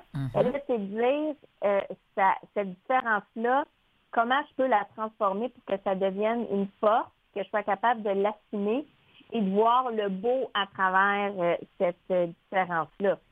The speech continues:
Speaker 2: Et plus je vais voir le petit truc, le petit truc de spécial qui va être lié à ma différence, et plus ça va pouvoir contribuer à ce que j'ai une meilleure appréciation corporelle.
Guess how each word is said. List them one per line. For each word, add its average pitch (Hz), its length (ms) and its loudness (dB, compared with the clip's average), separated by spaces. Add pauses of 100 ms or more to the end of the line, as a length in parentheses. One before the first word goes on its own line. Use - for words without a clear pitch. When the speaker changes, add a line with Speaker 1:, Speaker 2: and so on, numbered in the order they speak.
(220)
Speaker 2:
Et 208 300 0
plus 302 240 0
je 285 60 -6
vais 220 140 2
voir 240 240 0
le 214 140 -2
petit - 280 -20 (120)
truc, - 260 -4 (200)
le 202 400 -2
petit 208 60 -14 (200)
truc 254 160 -6
de 214 120 0
spécial 247 920 0
qui - 80 -12
va 196 80 2
être 196 180 -6
lié 196 480 -2 (440)
à 196 100 4
ma 190 140 4
différence, 202 680 -2 (800)
et 202 60 2
plus 277 160 -8
ça 285 140 2
va 220 120 0
pouvoir 240 280 0
contribuer 220 680 -4
à 180 120 2
ce - 80 -20
que 185 100 -4
j'ai 190 100 -2
une 190 120 -2
meilleure 202 500 2
appréciation 190 1080 -2 (340)
corporelle. 196 760 2